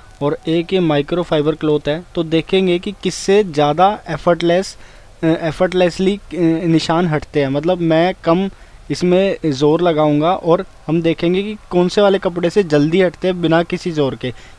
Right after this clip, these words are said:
क्योंकि जो इसकी screen होती है वो काफ़ी delicate होती है, तो इसलिए उस पर ज़ोर नहीं लगाना होता। तो हम ये देखेंगे कि microfiber cloth ख-, ख़रीदने का कुछ फ़ायदा भी होता है या नहीं, या फिर सिर्फ आम कपड़े से भी हम इनको साफ़ कर सकते हैं। अभी मेरे पास ये screen cleaner है,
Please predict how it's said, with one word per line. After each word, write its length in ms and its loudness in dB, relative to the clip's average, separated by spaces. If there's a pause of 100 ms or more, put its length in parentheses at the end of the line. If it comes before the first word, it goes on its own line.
क्योंकि 200 -2
जो 100 2
इसकी 240 -2
screen 400 0
होती 220 0
है 40 2
वो 60 0
काफ़ी 300 -2
delicate 540 -2
होती 280 -4
है, 100 -4
तो 160 -2
इसलिए 220 -2
उस 80 -4
पर 120 -2
ज़ोर 280 0
नहीं 240 0
लगाना 360 0
होता। 300 -6 (320)
तो 80 2
हम 100 4
ये 120 2
देखेंगे 420 -2
कि 120 -6
microfiber 720 0
cloth 240 -2
ख-, 680 -6
ख़रीदने 440 -2
का 120 0
कुछ 220 -4
फ़ायदा 360 0
भी 120 0
होता 280 -2
है 100 2
या 120 2
नहीं, 260 0 (380)
या 120 4
फिर 180 0
सिर्फ 380 0
आम 280 2
कपड़े 360 -2
से 140 -2
भी 80 0
हम 160 2
इनको 180 0
साफ़ 320 -2
कर 120 -4
सकते 380 -8
हैं। 160 -8 (1300)
अभी 160 -6
मेरे 220 -2
पास 260 0
ये 60 -2
screen 400 0
cleaner 440 2
है, 180 -6